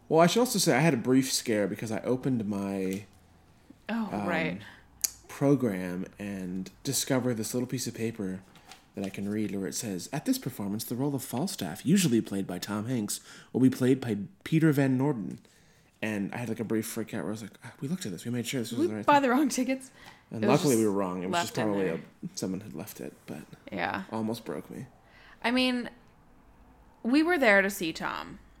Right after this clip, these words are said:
Speaker 2: but we saw so much more. <laughs> Um, I mean, overall, I think the experience,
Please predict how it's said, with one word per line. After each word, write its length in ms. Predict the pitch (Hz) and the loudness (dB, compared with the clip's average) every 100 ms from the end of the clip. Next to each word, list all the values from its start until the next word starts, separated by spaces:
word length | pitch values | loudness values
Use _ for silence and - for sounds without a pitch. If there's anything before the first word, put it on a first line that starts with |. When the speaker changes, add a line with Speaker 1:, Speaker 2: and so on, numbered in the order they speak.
| - - _ _ _ _ _ | -20 -20 _ _ _ _ _
Speaker 2:
but 100 | 226 | -2
we 360 | 247 262 262 262 - | 2 2 2 -2 -12
saw 240 | - 285 | -2 -2
so 180 | 277 285 | 0 0
much 240 | 220 156 196 | 0 -2 -4
more. 360 | 185 160 214 208 | 0 0 -2 -4
<laughs> 100 | 151 - - - - - - - - - - - - - - - | -6 -6 -8 -14 -20 -20 -20 -20 -20 -12 -6 -6 -6 -8 -10 6
Um, 520 | 233 220 214 202 185 - _ _ _ _ _ _ - _ - | 10 10 8 0 -4 -12 _ _ _ _ _ _ -20 _ -4
I 60 | 247 | 2
mean, 180 | 254 247 | 2 8
overall, 360 | 262 247 208 | 6 8 8
I 120 | 196 | 6
think 340 | 190 196 190 - | 4 -2 -6 0
the 160 | 196 | 0
experience, 800 | 151 - - 202 185 151 139 - | 2 -2 -2 0 0 -2 -6 -10